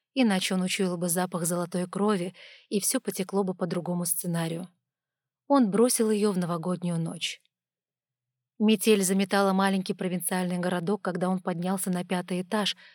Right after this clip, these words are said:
опоздав на несколько часов. Ему было весело и комфортно в другой компании. Он окучивал, как думал, принцессу из рода драконов,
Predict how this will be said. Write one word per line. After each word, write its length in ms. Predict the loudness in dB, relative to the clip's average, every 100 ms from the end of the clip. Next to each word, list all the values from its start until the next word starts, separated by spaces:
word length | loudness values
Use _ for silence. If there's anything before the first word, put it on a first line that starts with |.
| _ -6
опоздав 500 | -2 0 0 -4 -2
на 80 |
несколько 440 | -2 -4 -6 -8 -6
часов. 480 | 0 0 0 -6 -12 _ _ _ _ _ _ -2
Ему 320 | 0 2 2
было 280 | 0 0 2
весело 400 | 0 0 0 -2
и 60 |
комфортно 640 | -2 -6 -2 -2 -2 -4
в 40 | -2
другой 320 | -2 -2 -4
компании. 800 | -4 -6 -6 -8 -6 -8 -10 _ _ _ _ _ _
Он 200 | 4 6
окучивал, 600 | 4 4 2 4 4 2 -2 _ _ _ _
как 220 | -2 -2 0
думал, 380 | -2 -4 -6 -12 _ _ _
принцессу 640 | 2 4 4 2 2 2 2
из 180 | 4
рода 260 | 4 2 2
драконов, 640 | 0 -2 2 4 4 -2